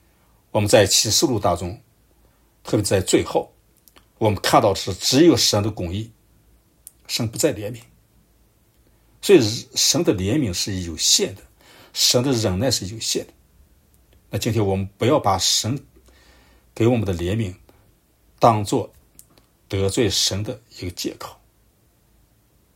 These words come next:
神为每一个心里刚硬不肯听的人所预备的是永永远远的刑罚，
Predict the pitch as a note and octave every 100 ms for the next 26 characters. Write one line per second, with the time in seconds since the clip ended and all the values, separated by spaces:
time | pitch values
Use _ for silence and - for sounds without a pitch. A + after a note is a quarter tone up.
0 | _ _ _ _ _ _ _ _ _ _
1 | _ _ _ - - A2 G2+ B2 - -
2 | A#2+ G2+ F2 C#3 C3 F#2 - A#2 F#2+ -
3 | A2+ F#2+ A2+ F#2+ - F#3 - G#2 - -
4 | - G3 C#3 F2 F2+ D3+ - - - A2
5 | D3 G#3 A#2 G2+ - - _ _ _ -
6 | - G#2+ F2+ A2 C#3+ E3 A#2+ F2+ E2+ F#2
7 | G#2 A2+ - - G#2+ G2+ -